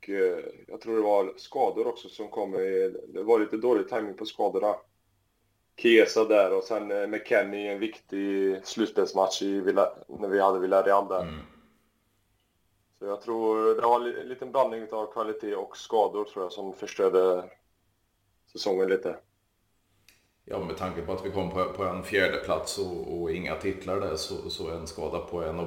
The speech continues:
Speaker 2: våra viktigaste, eller kanske våran vä-, viktigaste spelare, Chiesa, det, det är klart att det har, eh, stor påverkan på säsongen.
Speaker 1: Verkligen, verkligen. Det är en poängspelare, så det,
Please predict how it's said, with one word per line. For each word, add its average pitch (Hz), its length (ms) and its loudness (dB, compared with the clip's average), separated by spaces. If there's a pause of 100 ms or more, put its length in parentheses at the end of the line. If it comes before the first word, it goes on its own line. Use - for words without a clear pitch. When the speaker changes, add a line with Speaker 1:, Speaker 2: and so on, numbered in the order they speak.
(120)
Speaker 2:
våra - 160 -4
viktigaste, 80 440 -8
eller 73 100 -10
kanske 78 240 -10
våran 78 240 -6
vä-, - 360 -8
viktigaste 90 580 -8
spelare, 92 380 -6
Chiesa, 82 440 -6
det, 80 480 -8
det 80 40 -8
är 80 40 -6
klart 85 260 -6
att 80 100 -10
det 85 140 -4
har, 78 380 -6
eh, - 360 -10
stor - 300 -8 (160)
påverkan 82 580 2
på 85 100 -6
säsongen. 87 420 -6 (1080)
Speaker 1:
Verkligen, 95 580 4
verkligen. 90 320 -4
Det 98 80 8
är 95 80 8
en 92 100 2
poängspelare, 95 720 2
så 92 280 2
det, 95 320 2